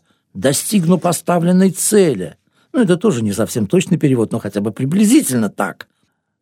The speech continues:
Давайте посмотрим на другие случаи употребления этого глагола в Писаниях Нового Завета.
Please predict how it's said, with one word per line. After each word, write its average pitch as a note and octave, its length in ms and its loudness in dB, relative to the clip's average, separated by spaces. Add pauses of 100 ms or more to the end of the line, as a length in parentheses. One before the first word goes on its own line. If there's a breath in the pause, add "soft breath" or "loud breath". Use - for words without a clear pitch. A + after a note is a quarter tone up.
Давайте D#3+ 420 0
посмотрим E3+ 720 0
на E3 140 6
другие D#3+ 640 0
случаи A2+ 760 -2
употребления G#2+ 1120 0
этого C#3 320 -4
глагола G#2 480 -2
в - 120 -10
Писаниях F#2+ 640 -4
Нового F2+ 380 -2
Завета. G2+ 560 -8